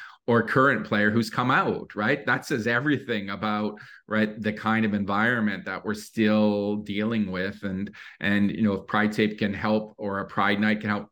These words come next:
somebody feel more comfortable. We've heard, you know, the wonderful story of Luke Prokop and, you know, his, his incredible journey and how the entire hockey world really came around to support him. But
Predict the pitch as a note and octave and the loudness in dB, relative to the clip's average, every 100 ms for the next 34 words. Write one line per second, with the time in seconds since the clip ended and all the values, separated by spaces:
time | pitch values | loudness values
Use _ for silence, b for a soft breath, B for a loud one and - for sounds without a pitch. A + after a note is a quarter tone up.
0 | _ - G#2 G#2 G#2+ G2 A2+ G2+ G2 F#2 | _ -6 0 0 0 -2 -2 -2 -2 -2
1 | G#2+ G#2+ B2 A#2+ B2 G2 - F#2 - G#2 | -2 -2 -2 -2 -2 -4 -8 -10 -2 -2
2 | F2+ B B B - G2 F#2+ F#2+ G#2+ G#2+ | -2 B B B -6 -4 -2 0 2 2
3 | G#2+ G#2+ G2+ G2 F#2+ G2 G#2 - - G#2 | 2 -2 0 0 0 0 -4 -4 -4 -2
4 | G2+ A2+ A2 - - F#2+ F#2 F#2+ F#2 - | 2 2 0 -4 -8 -6 -4 -6 -8 -4
5 | G#2 F#2 G2 G#2+ G#2+ - F2 G#2 G2+ - | -2 0 2 4 4 0 -4 -2 -2 -2
6 | G#2+ G#2 G#2+ G#2 G2+ G#2 A2+ A2 G2 G2+ | 0 2 0 2 0 2 2 2 0 0
7 | G#2+ G2+ G2+ B B - A2+ A2 G#2 A#2+ | -2 -2 -6 B B -2 0 0 2 2
8 | D#3 D#3+ F#2+ F#2+ G2 A2 A2 G#2+ G#2+ G#2 | 2 -2 -2 -4 -2 -2 -2 -4 -4 -4
9 | G#2 G#2+ B B B G#2+ G#2+ G#2+ A2 G#2+ | -4 -6 B B B 2 4 4 2 0
10 | A2 - G#2+ G#2+ C#3+ D#3+ G#2+ G2 F#2+ G2 | -2 -6 -4 0 2 2 0 -2 -4 -6
11 | F#2 | -6